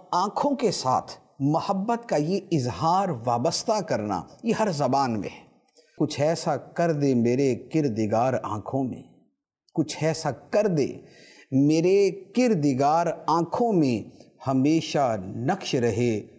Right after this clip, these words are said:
روئے یار آنکھوں میں۔ انہیں نہ دیکھا تو کس کام کی ہیں یہ آنکھیں کہ دیکھنے کی ہے ساری بہار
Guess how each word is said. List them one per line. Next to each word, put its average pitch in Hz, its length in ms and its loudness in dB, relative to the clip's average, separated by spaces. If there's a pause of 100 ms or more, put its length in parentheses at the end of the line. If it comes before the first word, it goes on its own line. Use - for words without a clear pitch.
(160)
روئے 117 720 2
یار 139 260 0
آنکھوں 113 420 -2
میں۔ 107 240 -2 (440)
انہیں 190 340 2
نہ 151 180 4 (140)
دیکھا 165 580 0 (200)
تو 220 80 2 (140)
کس - 240 -4
کام 240 460 2
کی 214 340 0
ہیں 165 80 2
یہ 185 400 2
آنکھیں 151 920 -2
کہ 147 100 2
دیکھنے 151 800 0
کی 135 320 -2
ہے 117 120 0
ساری 123 540 0
بہار 113 580 -2